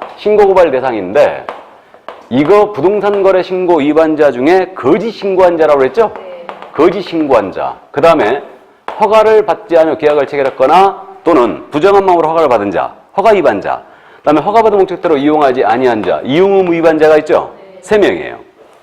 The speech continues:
Speaker 1: 그러니까 부동산 거래 신고 안 해버린 자는 아닙니다. 그랬더니 거짓 신고한 자라는 걸 이해해 두시고,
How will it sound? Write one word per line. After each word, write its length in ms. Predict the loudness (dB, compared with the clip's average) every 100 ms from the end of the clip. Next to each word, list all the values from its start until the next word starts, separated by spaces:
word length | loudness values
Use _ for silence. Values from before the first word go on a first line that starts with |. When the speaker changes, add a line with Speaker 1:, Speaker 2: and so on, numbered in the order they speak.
| -4
Speaker 1:
그러니까 200 | 0 0
부동산 400 | 0 0 0 0
거래 140 | 0
신고 220 | 0 0
안 120 | 2 0
해버린 300 | -2 -2 0
자는 180 | 0
아닙니다. 720 | 0 -2 -4 -2 -4 -4 -10 -16 _ _ _ _
그랬더니 240 | -6 -4 0
거짓 220 | -2 -2
신고한 320 | -4 -2 0
자라는 200 | 2 0
걸 120 | 0
이해해 160 | -2 -4
두시고, 560 | -6 -2 0 0 -6